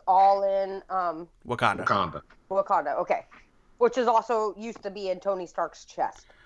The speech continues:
Speaker 2: No.
Speaker 3: No.
Speaker 1: Oh, different thing?
Speaker 2: Yes.
Speaker 3: It's the arc reactor.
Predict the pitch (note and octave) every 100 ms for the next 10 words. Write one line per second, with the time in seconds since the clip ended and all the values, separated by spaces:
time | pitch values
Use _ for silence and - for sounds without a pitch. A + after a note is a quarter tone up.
0 | _ _ _ - B2 A#2 G2 A2+ G2+ D#2
1 | - _ _ _ _ _ _ F3+ C#3+ -
2 | _ F3+ G#3+ - F#3+ - _ _ _ _
3 | B2 G2+ B2+ B2+ - A#2 G2+ F#2+ -